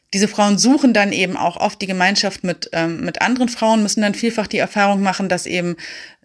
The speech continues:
nicht bewusste Frauen oder Frauen, die noch voll in diesem Paar- und Männlichkeitsding drinstecken, als Gefährtinnen wenig taugen, dass sie sie sogar als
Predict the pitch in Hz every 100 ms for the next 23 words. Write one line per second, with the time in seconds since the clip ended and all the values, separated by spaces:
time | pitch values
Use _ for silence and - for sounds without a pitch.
0 | - 208 262 254 196 220 - 202 214 208
1 | 208 180 - 185 190 190 175 - 190 196
2 | 180 170 175 143 - 202 190 196 175 175
3 | 165 185 190 185 - 180 - 180 170 185
4 | 185 - 175 185 175 165 - - - 185
5 | 175 185 175 160 180 180 165 - 214 226
6 | 196 - 170 180 170 170 107 -